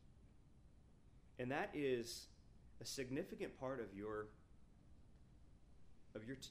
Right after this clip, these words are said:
of your, of your time, of your friend group. Not, not the only part,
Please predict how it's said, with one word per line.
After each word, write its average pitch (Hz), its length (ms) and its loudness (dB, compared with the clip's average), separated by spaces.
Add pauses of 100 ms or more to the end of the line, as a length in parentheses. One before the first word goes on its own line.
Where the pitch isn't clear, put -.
of 101 140 -4
your, 110 120 -2 (120)
of 101 100 -2
your 92 100 -2
time, 98 500 -4 (1120)
of 95 100 0
your 98 120 0
friend 120 320 6
group. 156 280 2 (1600)
Not, 131 220 0
not 127 180 0
the - 140 -4
only 196 300 2
part, - 380 -6